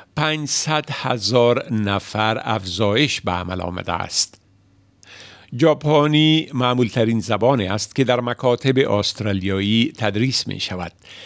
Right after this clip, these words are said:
ایتالوی، اندونزیایی، فرانسوی، آلمانی و مندرین به ترتیب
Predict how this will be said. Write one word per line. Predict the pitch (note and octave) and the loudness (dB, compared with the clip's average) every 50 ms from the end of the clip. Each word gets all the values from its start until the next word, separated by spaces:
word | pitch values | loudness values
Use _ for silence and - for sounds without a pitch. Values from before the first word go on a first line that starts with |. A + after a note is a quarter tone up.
| - - - - - - | -20 -20 -20 -14 0 0
ایتالوی، | C3+ C#3+ - C#3+ C#3 C3 C3+ C3 B2 C3+ C#3 C#3 C#3 | 0 2 4 4 4 4 4 4 2 2 0 2 2
اندونزیایی، | B2+ A#2+ A2+ F#2+ A2 A2 G#2 G2+ - A2+ G#2 G#2 A2+ A#2 A2+ | 2 0 2 0 0 -2 -2 -2 0 0 2 4 4 4 2
فرانسوی، | - - A2+ G#2 G2+ G2 F#2 - - - G#2 G2+ G2+ F#2+ A#2 B2 C3+ D3 | 2 2 0 2 2 0 0 -4 -6 -2 -2 -2 0 0 2 2 2 2
آلمانی | D3 C3 B2+ B2+ A#2+ A#2+ B2 B2 B2 B2+ C3 C3 C3+ | 4 4 2 2 2 0 0 0 2 2 4 4 4
و | C3 B2 B2+ B2+ B2+ | 4 2 0 0 0
مندرین | B2 A#2+ A#2+ A#2 G#2 A2+ A#2 A#2 B2+ C3 C3+ C3 A#2 | -2 -2 -2 -2 -2 -2 0 0 2 2 2 2 2
به | A#2+ A#2 | 2 0
ترتیب | - _ - A2+ G#2+ G#2 G#2 - - E3 E3 C3 E2+ - | 0 _ -2 -2 -2 -2 -2 -4 0 2 2 2 2 0